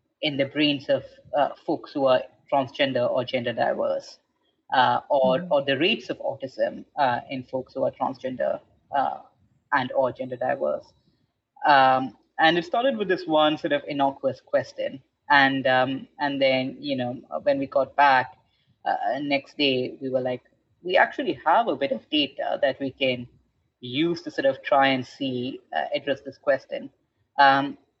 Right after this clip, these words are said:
Speaker 1: so I was aware of this, uh, but I hadn't personally given this particular topic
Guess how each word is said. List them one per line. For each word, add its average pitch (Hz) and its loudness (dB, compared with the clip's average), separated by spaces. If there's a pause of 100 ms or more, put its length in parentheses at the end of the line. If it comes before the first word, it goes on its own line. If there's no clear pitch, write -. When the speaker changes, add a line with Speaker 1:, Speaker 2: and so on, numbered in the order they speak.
(140)
Speaker 1:
so 185 2 (380)
I 208 8
was 233 2
aware 208 4
of 135 -2
this, - -6 (120)
uh, 143 6 (360)
but 147 4
I 156 4
hadn't 175 -2
personally 165 0
given 131 0
this 151 -2
particular 131 -2
topic 127 -4